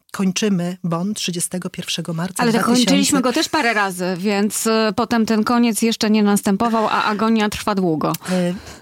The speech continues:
Speaker 1: no, już teraz, y, nie wiem, czy będzie przedłużony ten bon, ale trzymajmy się tej wersji, że to jest ostateczna data. Jeżeli oczywiście to się zmieni, będziemy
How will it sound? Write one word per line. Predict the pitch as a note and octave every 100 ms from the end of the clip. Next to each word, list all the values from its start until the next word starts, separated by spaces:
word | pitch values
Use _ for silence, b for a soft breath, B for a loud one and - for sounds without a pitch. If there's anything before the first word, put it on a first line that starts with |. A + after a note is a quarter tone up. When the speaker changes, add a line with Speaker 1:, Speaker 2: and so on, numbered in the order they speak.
| _ -
Speaker 1:
no, | F#3+ G3 F#3+ F#3 E3+
już | G#3 -
teraz, | - G#3+ G#3+ G3+
y, | G3+ F3 F#3 D3 C3+ _ F#3
nie | G#3+
wiem, | G#3 F#3+
czy | - F3+
będzie | G3 G#3
przedłużony | G3 F#3+ F3+ F3 F#3 F#3 F3
ten | E3+ E3+
bon, | E3+ F3+
ale | F#3 F3+ F#3 B B
trzymajmy | - A3 G#3 G#3+ G3
się | F#3
tej | F#3 F3
wersji, | F#3+ F#3+ - F3+
że |
to | F#3 G3
jest | F3+ -
ostateczna | F3+ F3+ - F#3+ F#3 F3
data. | F3+ E3+ F3+
Jeżeli | F#3+ F#3+ F#3+
oczywiście | F3+ F3 G3+ G#3
to | G3+
się | -
zmieni, | F#3 G#3 G3+ B B B
będziemy | G3 G3+ G#3+ G#3